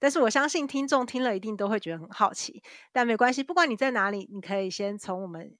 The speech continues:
网上的资讯开始，甚至是我们的免费线上课程。那如果你在台湾的话，真的非常鼓励你有机会可以来参加我们的进化营。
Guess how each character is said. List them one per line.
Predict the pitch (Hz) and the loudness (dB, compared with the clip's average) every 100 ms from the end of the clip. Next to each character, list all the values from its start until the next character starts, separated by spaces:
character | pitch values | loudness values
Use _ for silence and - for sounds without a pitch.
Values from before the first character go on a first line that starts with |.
| 220 | -8
网 | 175 170 | -8 -4
上 | 285 269 | -2 -2
的 | 240 | -2
资 | 269 | -6
讯 | 269 349 | -4 -4
开 | 302 254 | 0 0
始， | 262 185 | 0 -6
甚 | 165 208 | -8 -8
至 | 208 | -8
是 | 196 208 | -8 -8
我 | |
们 | 170 | -10
的 | 165 | -14
免 | 165 - | -18 -10
费 | 226 214 | -6 -4
线 | 196 233 | -4 -6
上 | 220 220 | -4 -4
课 | 220 247 | -2 -4
程。 | 202 - - - - | -4 -10 -14 -20 -16
那 | 233 220 | -4 -4
如 | 202 | -2
果 | 214 | -6
你 | 185 | -8
在 | 175 233 | -8 -8
台 | 214 220 | -2 0
湾 | 269 302 | 0 0
的 | 254 | 2
话， | 262 - - | 2 0 -14
真 | 233 240 | -6 -4
的 | 226 | -4
非 | - | -4
常 | 220 220 | -6 -6
鼓 | - 190 | -10 -6
励 | 233 | -4
你 | 247 185 | -4 -6
有 | 170 170 | -10 -14
机 | - 208 | -10 -10
会 | 196 208 | -6 -8
可 | 185 190 | -8 -12
以 | |
来 | 175 170 | -12 -12
参 | - 185 | -12 -6
加 | 185 | -6
我 | |
们 | 170 | -6
的 | 156 | -12
进 | - 214 185 | -12 -10 -10
化 | 220 185 | -6 -6
营。 | 175 | -6